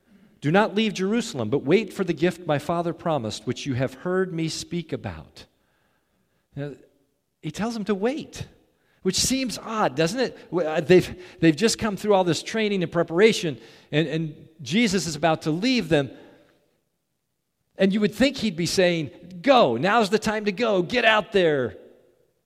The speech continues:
But first he says, "Stop, wait. Don't go anywhere. Don't do anything until you receive the gift, until you receive this promise."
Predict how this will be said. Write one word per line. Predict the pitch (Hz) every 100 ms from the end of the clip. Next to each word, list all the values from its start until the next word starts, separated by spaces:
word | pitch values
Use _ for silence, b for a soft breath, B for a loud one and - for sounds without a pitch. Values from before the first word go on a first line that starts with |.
| -
But | 156
first | - 220 220 -
he | 151
says, | - 120 120 123 - - _
"Stop, | - - 107 - _ _ _ _ _
wait. | 120 104 - - - _ _ _ _ _ _ _ -
Don't | 127
go | 156 160 143
anywhere. | 113 98 98 95 B
Don't | 135 151 165
do | 208 214
anything | 233 208 - 107 87 - _ _ _ _ _ _ _ _ _ _ _ _ _
until | 95 - 131
you | 123
receive | 113 107 - 139 160 156 -
the | 120
gift, | - 147 107 - B -
until | - 131
you | 117 107
receive | 107 - - 185 170
this | 131 127
promise." | - - 151 151 120 90 - -